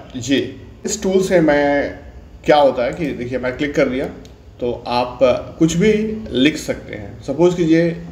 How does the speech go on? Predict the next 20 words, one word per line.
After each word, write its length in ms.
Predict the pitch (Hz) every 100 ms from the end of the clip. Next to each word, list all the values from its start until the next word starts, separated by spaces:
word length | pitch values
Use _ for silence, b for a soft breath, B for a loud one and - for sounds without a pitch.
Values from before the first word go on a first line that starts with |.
| -
इतने 260 | 131 156 165
सारे 300 | 165 143 143
रिजल्ट्स 220 | 131 139
के 60 |
बाद 180 | 143 131
यहाँ, 600 | 127 123 135 143 - - -
अब 40 |
मैं 140 | 131 139
इसे 100 | 143
चाहता 220 | 151 143
हूँ 100 | 151
कि 100 | 139
इसे 160 | 170
नहीं 180 | 131 123
देखना 280 | 110 110 110
है 60 | 107
आपको, 220 | 107 - - B B B 123
तो 80 | 107
इसे 280 | 123 143
आप 280 | 107 120 -